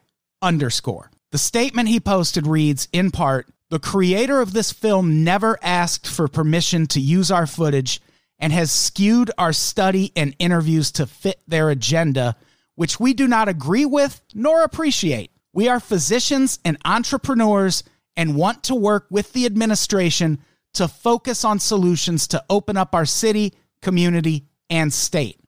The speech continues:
We continue to test for covid nineteen at all of our locations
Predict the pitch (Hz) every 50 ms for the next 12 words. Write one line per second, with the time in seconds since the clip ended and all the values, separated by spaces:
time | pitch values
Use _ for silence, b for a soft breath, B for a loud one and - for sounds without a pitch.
0 | _ _ 135 151 143 - 165 156 135 - - - 165 190 220 254 262 262 254 -
1 | - 240 220 208 - - - 202 - - 180 185 185 202 190 196 185 185 175 -
2 | - 180 175 165 156 147 - 131 120 120 127 147 180 190 170 196 196 196 190 196
3 | - - 175 160 151 135 - 147 147 139 135 -